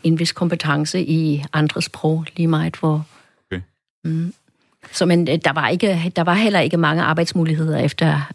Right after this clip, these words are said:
Speaker 1: efter at jeg var blevet færdig med mit studie.
Speaker 2: Nej.
Speaker 1: Og det med dansk, når du spørger det, det var, jeg, øhm, det var altså svært at komme ind på sådan et sprogstudie.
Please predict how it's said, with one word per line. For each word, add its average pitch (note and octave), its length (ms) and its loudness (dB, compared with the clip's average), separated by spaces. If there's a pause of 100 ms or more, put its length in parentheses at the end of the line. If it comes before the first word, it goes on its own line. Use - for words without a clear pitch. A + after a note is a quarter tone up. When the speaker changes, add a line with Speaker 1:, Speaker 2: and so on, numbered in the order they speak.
Speaker 1:
efter D3+ 260 0
at C#3+ 160 -2
jeg D3 100 0
var C3+ 120 0
blevet D#3 300 -2
færdig D#3+ 280 2
med E3 80 2
mit D#3+ 160 0
studie. D#3 340 -4 (140)
Speaker 2:
Nej. F#2+ 160 -6 (380)
Speaker 1:
Og E3+ 140 0
det F#3 100 4
med F#3+ 100 6
dansk, G3 680 -2
når F3+ 120 2
du F#3 100 -4
spørger F#3+ 260 0
det, F3+ 200 -2
det F#3+ 140 0
var, F#3 280 2 (320)
jeg, E3 500 0
øhm, D#3 300 0 (520)
det G3 100 0
var D#3+ 640 2
altså D3+ 160 -6
svært G#3+ 360 0
at D#4 100 -6
komme F#3+ 220 2
ind G3+ 160 2
på F#3 100 -2
sådan E3 200 0
et D#3 80 0
sprogstudie. C#4 800 -2